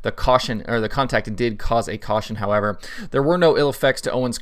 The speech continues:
uh, race car, and on the restart, he resumed his big lead out front.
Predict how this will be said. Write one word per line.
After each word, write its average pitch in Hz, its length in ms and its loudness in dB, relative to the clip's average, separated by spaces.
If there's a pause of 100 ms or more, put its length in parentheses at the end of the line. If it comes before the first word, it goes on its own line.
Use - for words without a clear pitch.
uh, 120 220 -2
race 123 240 2
car, 120 240 4
and 113 140 0
on 113 100 0
the 110 80 -4
restart, 113 460 -2
he 117 100 -4
resumed 110 380 -2
his 101 160 -4
big 107 260 -4
lead 107 300 -4
out 107 240 -4
front. 110 360 -6